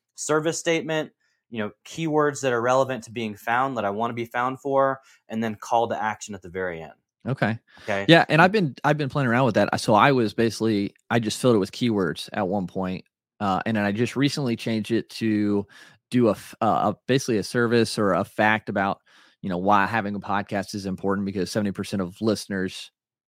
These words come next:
Speaker 2: uh, take action on products or services. And then I go
Speaker 1: Awesome.
Speaker 2: into, say, "We help entrepreneurs." So I just changed it, kind of,
Speaker 1: Yep.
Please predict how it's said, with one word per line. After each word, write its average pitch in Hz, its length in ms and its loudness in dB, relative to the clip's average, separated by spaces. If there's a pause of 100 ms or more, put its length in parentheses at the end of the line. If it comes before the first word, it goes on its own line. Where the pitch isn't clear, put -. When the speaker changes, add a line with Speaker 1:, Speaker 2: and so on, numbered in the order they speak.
(120)
Speaker 2:
uh, 82 320 -4 (560)
take 113 240 0
action 101 300 0
on 90 100 -2
products 95 400 0
or - 40 -8
services. - 600 -6
And 107 100 -2
then 101 120 0
I 92 100 0
go 98 100 2
Speaker 1:
Awesome. 95 140 4
Speaker 2:
into, 92 280 -2
say, 101 140 -2
"We 95 180 0
help 95 300 0
entrepreneurs." 90 640 -4 (460)
So - 100 2
I 113 60 6
just 135 300 0
changed 139 360 0
it, 220 160 2 (380)
kind 127 160 -2
of, 110 100 -6 (460)
Speaker 1:
Yep. 139 240 0